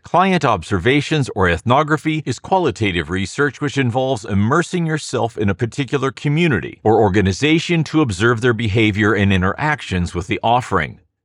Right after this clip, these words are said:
This approach is best performed early in the process, namely for the steps to identify an opportunity and generate ideas, since it helps to understand better how customers are using the offering. The purpose of client interviews is to collect enough information to identify a pain,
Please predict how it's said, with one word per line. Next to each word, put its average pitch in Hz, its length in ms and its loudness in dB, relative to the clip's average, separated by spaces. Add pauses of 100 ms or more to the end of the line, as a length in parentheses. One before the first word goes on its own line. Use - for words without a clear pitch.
(320)
This 151 240 0
approach 110 420 0
is 107 140 0
best 135 340 -4
performed 160 540 0
early 175 400 0
in 156 80 0
the 156 80 0
process, - 800 -2 (180)
namely 127 420 0
for 101 160 -6
the 87 120 -4
steps - 400 -4
to - 140 -4
identify 110 580 0
an 98 100 0
opportunity 151 800 -2
and 156 160 -2
generate 123 480 0
ideas, 120 760 -2 (120)
since - 260 -4
it 120 120 -2
helps 175 300 0
to 127 100 -6
understand 98 580 0
better 139 300 2
how 156 160 0
customers 95 600 -2
are 123 60 2
using 135 420 -2
the 85 140 0
offering. 73 480 -6 (640)
The 107 80 -2
purpose 175 460 0
of 139 120 -2
client 143 460 0
interviews 82 540 0
is 92 140 -2
to - 120 -6
collect 127 380 -2
enough 120 340 2
information 104 720 0
to 120 160 -2
identify 147 560 2
a 135 140 -2
pain, 87 640 -2